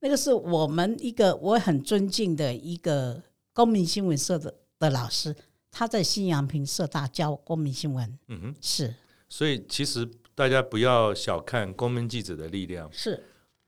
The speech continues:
Speaker 2: 当一个真实的报道带动的一个社群的关怀的时候，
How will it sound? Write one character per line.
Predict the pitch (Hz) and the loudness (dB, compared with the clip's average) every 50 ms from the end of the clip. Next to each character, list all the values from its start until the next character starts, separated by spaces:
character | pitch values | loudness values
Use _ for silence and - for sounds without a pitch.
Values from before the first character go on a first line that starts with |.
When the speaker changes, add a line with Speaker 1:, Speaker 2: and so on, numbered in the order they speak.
| _ _ - | _ _ 0
Speaker 2:
当 | 147 143 143 143 123 | 2 2 2 2 0
一 | 117 170 147 | -4 -2 2
个 | 147 143 127 | 2 2 2
真 | 123 - 160 165 175 | 2 0 -2 -2 -2
实 | - - - 123 | -2 -2 -2 -2
的 | 127 | -2
报 | 120 - 147 131 117 104 | -2 0 2 2 2 0
道 | 98 - 92 85 80 78 78 78 80 82 92 - _ _ _ | 0 -2 -2 -2 -2 -4 -6 -8 -10 -12 -16 -20 _ _ _
带 | - 151 135 120 | -2 0 0 0
动 | 113 - 156 131 117 110 | 0 0 -2 -2 -2 -2
的 | 101 98 95 | -4 -4 -4
一 | 101 113 | -6 -6
个 | - 117 104 107 | -6 -4 -4 -2
社 | - - 156 131 | -2 0 0 0
群 | 104 - - 98 | -2 -2 -8 -10
的 | 95 98 | -10 -8
关 | 95 - 113 117 117 | -4 -4 -4 -4 -4
怀 | 107 107 92 90 | -4 -6 -6 -6
的 | 90 90 | -6 -6
时 | - - - | -8 -8 -8
候， | 95 92 82 78 | -8 -8 -10 -10